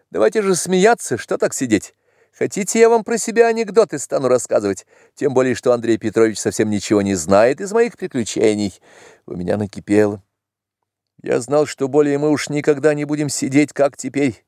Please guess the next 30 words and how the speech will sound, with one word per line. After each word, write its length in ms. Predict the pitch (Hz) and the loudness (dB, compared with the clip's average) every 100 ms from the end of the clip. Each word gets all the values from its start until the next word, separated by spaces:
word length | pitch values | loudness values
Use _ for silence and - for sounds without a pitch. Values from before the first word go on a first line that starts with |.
| _ | _
вместе, 800 | 90 104 123 147 - - 123 - _ _ | -6 0 2 2 0 -8 -12 -14 _ _
и 100 | 117 | -6
что, 320 | 113 - 135 | -4 2 2
выйдя 400 | 117 123 185 156 | 2 0 0 0
из 160 | 175 156 | 0 2
этого 340 | 175 - 160 | 2 2 -2
дома, 220 | 147 156 135 | 2 2 2
я 140 | 131 | 0
уж 180 | 123 - | 0 -2
не 100 | 117 | 2
войду 360 | 107 98 143 | 2 2 0
в 80 | 180 | 2
него 200 | 175 180 | 2 0
никогда, 540 | 170 156 160 127 139 113 _ _ _ | 0 -2 -2 2 2 2 _ _ _
а 100 | - | -16
потому 280 | - 101 101 | -10 -4 0
накануне 480 | 104 95 104 143 151 | 0 2 2 0 -4
всего 340 | 139 - 127 | -6 -2 4
этого 340 | 117 113 101 92 _ _ _ _ _ _ | 4 2 -4 -8 _ _ _ _ _ _
и 120 | - | -10
не 100 | 104 | -2
мог 220 | 95 101 - | 0 0 -2
утерпеть. 540 | - 85 98 87 - _ _ _ | -14 -8 -6 -6 -10 _ _ _
Он 220 | 92 95 | -2 -2
сам 440 | - - 143 139 | -2 0 2 2
вызвал 440 | 117 135 120 120 117 | 0 0 0 0 -2
меня 320 | 110 113 113 | 0 -2 -2
на 100 | - | -10
такой 260 | - - 98 | -14 -8 -8
финал. 360 | - 95 90 | -4 0 0